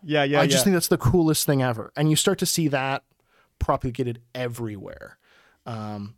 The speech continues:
Speaker 2: a lot of those scenes. And then the other thing you see is, as I mentioned, you know,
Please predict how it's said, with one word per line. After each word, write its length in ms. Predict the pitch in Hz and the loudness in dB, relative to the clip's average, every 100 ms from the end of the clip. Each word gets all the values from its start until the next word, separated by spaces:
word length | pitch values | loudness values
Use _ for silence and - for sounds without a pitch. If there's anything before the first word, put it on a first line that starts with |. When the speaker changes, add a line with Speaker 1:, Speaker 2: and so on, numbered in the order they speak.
| - | -12
Speaker 2:
a 40 | 117 | -2
lot 300 | 139 143 135 | 2 2 2
of 60 | 123 | 0
those 260 | 123 123 | 0 -2
scenes. 440 | - - - - - 175 | -4 -10 -14 -18 -10 -2
And 100 | 170 | 0
then 120 | 170 | 0
the 120 | 185 | 0
other 160 | 240 247 | 0 0
thing 200 | 190 151 | 0 0
you 100 | 135 | -2
see 260 | - 131 | -2 -4
is, 280 | 113 110 - - _ _ _ _ _ _ _ _ _ _ - - | -4 -6 -10 -12 _ _ _ _ _ _ _ _ _ _ -16 -6
as 160 | 131 135 | -4 -4
I 60 | |
mentioned, 500 | 131 131 - 123 117 | -4 -4 -4 -4 -6
you 80 | 123 | -6
know, 220 | 117 110 | -8 -8